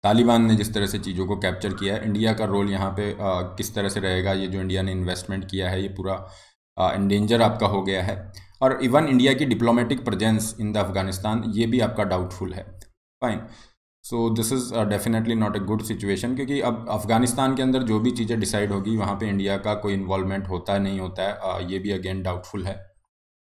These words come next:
Ongoing प्रोजेक्ट्स की अगर हम बात करें तो recently, आ, ये शतूत डैम है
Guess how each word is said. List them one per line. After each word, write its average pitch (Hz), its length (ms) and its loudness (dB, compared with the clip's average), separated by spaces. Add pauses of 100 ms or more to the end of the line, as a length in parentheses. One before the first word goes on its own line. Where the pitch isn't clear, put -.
(120)
Ongoing 151 400 4
प्रोजेक्ट्स 120 380 6
की 131 100 0
अगर 117 180 4
हम 117 140 4
बात 107 220 4
करें 101 220 0
तो 123 80 0
recently, 120 600 2
आ, 110 140 4
ये 110 180 2
शतूत 113 440 -2
डैम 104 280 2
है 107 400 -4